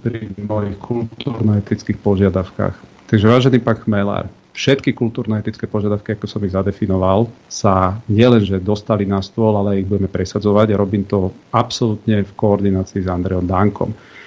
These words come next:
Takže možno vy, ako taký progresívny, e, ľavicový liberál, pretože vy vôbec nepatríte do toho konzervatívneho jadra Smeru, e, to zle počúvate a možno vy takto fungujete, že niečo ľuďom rozprávate, potom si myslíte, že niekto je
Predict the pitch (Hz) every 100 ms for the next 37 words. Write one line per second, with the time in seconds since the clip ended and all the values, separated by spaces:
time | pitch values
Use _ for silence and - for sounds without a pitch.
0 | - - _ _ 113 107 120 151 147 120
1 | 113 127 127 110 - 113 113 113 113 117
2 | 120 117 120 113 107 104 101 113 107 107
3 | 107 107 110 - 127 110 101 98 98 107
4 | 110 110 98 - 101 104 98 98 101 98
5 | 101 101 101 101 110 104 101 95 - 101
6 | 107 104 104 101 110 104 101 95 98 107
7 | 117 123 - 101 92 117 131 - _ _
8 | _ _ 107 98 98 98 117 107 120 113
9 | 113 - 120 113 113 107 104 107 107 117
10 | 110 104 110 101 107 107 104 117 120 127
11 | 151 104 104 101 98 110 107 110 110 107
12 | 101 104 117 107 104 107 107 - 104 101
13 | - 104 101 107 110 110 104